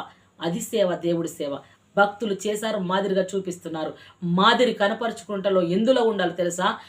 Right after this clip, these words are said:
సువార్త సేవలో ఉండాలి. నిలబడుతున్నామన్న సేవ కూడా మన పేరు మాత్రం మనకుంది, కానీ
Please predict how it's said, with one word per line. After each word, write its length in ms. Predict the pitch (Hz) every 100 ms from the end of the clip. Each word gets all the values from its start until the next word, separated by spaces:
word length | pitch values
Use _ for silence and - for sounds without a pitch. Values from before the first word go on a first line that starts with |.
| - -
సువార్త 400 | 185 208 208 208
సేవలో 440 | 196 - 190 190 185
ఉండాలి. 440 | 165 151 143 135 - -
నిలబడుతున్నామన్న 840 | 185 202 220 220 226 226 226 226 226
సేవ 320 | - 233 233
కూడా 180 | 240 233
మన 160 | 233 220
పేరు 320 | - 262 277
మాత్రం 420 | 254 262 269 247
మనకుంది, 440 | 220 214 220 214
కానీ 380 | 202 185 180 180